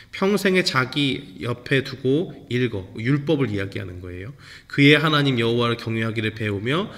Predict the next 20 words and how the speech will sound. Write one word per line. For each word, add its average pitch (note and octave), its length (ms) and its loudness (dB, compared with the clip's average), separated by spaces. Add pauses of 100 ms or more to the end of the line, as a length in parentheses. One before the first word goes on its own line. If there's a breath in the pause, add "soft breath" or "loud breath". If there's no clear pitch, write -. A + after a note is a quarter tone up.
(160 loud breath)
이 A#2+ 160 2
율법의 B2+ 340 4
모든 A#2+ 320 0
말과 A#2+ 360 0
이 A2+ 160 -2
규례를 A2+ 420 -2
지켜 B2 520 -4 (300 loud breath)
행할 F3+ 300 2
것이다." - 440 -8
이십 B2 300 -4
절에 C3+ 220 2
보니까 G#2+ 340 -4
"그리하면 C3+ 680 0 (260 loud breath)
그의 C#3 240 6
마음이 C3+ 360 4
그의 B2 200 2
형제 C#3 360 0
위에 A2+ 180 2
교만하지 A2+ 580 -4
아니하고 G2+ 640 -4